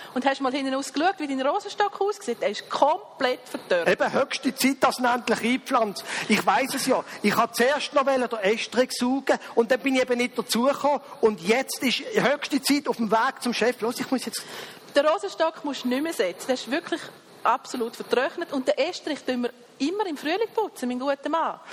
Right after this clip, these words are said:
Speaker 1: Jetzt ist November.
Speaker 2: Ja, du siehst ja, los, ich gebe mir so Mühe, jetzt musst du mir's nicht noch vorhalten. Ich gebe mir so Mühe, irgendwie alles. Ich bin im Stress.
Speaker 1: Ja,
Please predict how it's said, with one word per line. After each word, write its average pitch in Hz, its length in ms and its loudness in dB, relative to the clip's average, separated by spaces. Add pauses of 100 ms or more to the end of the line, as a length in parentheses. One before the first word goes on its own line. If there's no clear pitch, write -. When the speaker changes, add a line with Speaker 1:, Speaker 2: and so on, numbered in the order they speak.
(100)
Speaker 1:
Jetzt - 160 -2
ist - 140 -2
November. 262 760 0 (280)
Speaker 2:
Ja, 185 100 4
du 240 420 0
siehst 226 300 2
ja, 311 80 -4
los, 254 220 2
ich - 100 -4
gebe 285 180 2
mir 277 140 4
so 240 320 2
Mühe, 247 160 -2
jetzt 254 160 2
musst 247 200 2
du 262 40 -2
mir's 190 80 -2
nicht 247 140 2
noch 254 100 0
vorhalten. 240 800 2
Ich 220 140 0
gebe 262 200 2
mir 254 120 4
so 247 360 2
Mühe, 285 320 0
irgendwie 277 540 0
alles. 269 600 2 (240)
Ich - 100 -4
bin - 160 2
im 247 100 2
Stress. - 1120 0
Speaker 1:
Ja, 254 200 4